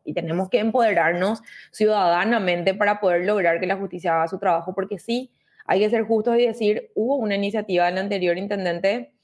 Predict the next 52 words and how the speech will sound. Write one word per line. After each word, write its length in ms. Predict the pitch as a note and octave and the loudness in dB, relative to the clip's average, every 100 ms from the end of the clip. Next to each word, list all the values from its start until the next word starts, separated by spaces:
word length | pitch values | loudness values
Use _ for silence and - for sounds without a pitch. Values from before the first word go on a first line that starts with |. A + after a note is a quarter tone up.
| _ _ _ | _ _ _
eh, 140 | F3+ E3+ | 2 2
de 80 | F3 | 2
Mario 260 | E3+ G3 | 0 0
Ferreiro, 360 | A3 G#3+ F3+ F#3 | 0 0 0 0
cuando 180 | F#3 F#3+ | -2 -6
empezó 280 | F#3+ F#3 | -6 -6
su 100 | F#3+ | -4
gestión 340 | G#3 G#3+ G3+ G3+ | -6 -2 -2 0
de 80 | G#3 | -2
despedir, 500 | G#3+ G#3+ F#3 F3+ F#3+ | -2 0 2 0 0
creo 220 | G3 G3 | 0 2
que 80 | F#3+ | 0
eran 180 | F3 | 0
alrededor 460 | F3+ G3 G3 F3 E3+ | -2 0 2 2 2
de 100 | F3+ | 0
si-, 200 | G3 - | -2 -6
setecientos 480 | - G3 F#3 F3+ F#3+ | -6 -6 -4 -4 -2
planilleros. 440 | G#3 G#3+ F#3+ F#3 | -2 0 0 0
Yo 100 | G3+ | 0
leí 160 | F#3 F#3 | 0 0
una 120 | F3 | -2
noticia 300 | F3+ E3+ F3 | -2 -4 -6
en 80 | F3 | -4
A 60 | F3+ | -4
B 80 | |
C 100 | F3+ | -2
Color 400 | F3+ F3+ F#3 B3 _ _ _ - | 0 0 0 -2 _ _ _ -2
y 200 | F#3+ F3+ | 0 2
me 100 | F#3 | 2
interioricé 500 | F#3+ F#3 F#3 F#3 F3+ | 2 2 0 0 0
un 80 | F3 | 0
poco 160 | F3 | 0
de 60 | E3+ | 0
la 100 | F3 | 0
situación. 500 | F#3 E3+ - D#3+ D#3 _ _ _ | -4 -4 -2 -4 -6 _ _ _
¿Qué 100 | - | -4
pasó? 540 | G3 A3 A3 A#3 B3+ - | 0 0 2 2 2 2
Eran 220 | F#3+ F#3+ | 0 0
operadores 480 | G3+ G#3+ A#3 G3+ G#3+ | 0 0 2 2 0
políticos 800 | A3 B3 G#3+ G#3+ G#3 G3+ A#3+ - - | -2 -2 -4 -4 -2 -2 -2 -8 -6
del 260 | F3+ F#3 F#3+ | -2 0 0
partido 380 | F#3 E3 E3+ | -2 0 2
de 80 | F3+ | 2
gobierno 720 | G3+ G#3+ F#3+ F#3 F#3+ A3+ - - | 2 2 2 0 -2 -4 -6 -6
y 440 | G3 G3+ A#3+ - _ | -2 -2 -2 -8 _
seis 300 | - G3 F#3+ | -8 -2 0
meses 300 | G#3 F#3 G#3+ | 0 -2 -2
después 420 | A#3 A3+ A#3 B3+ A#3+ | -2 0 0 0 -2
la 140 | G#3 | -2
justicia 540 | G#3 A#3+ - G3+ F#3 E3 | -2 -4 -4 -4 -2 -2
les 160 | F#3 | -2
repuso 600 | F#3+ G3+ A3 A#3 F4 F#4 | -4 -6 -6 -4 -2 -4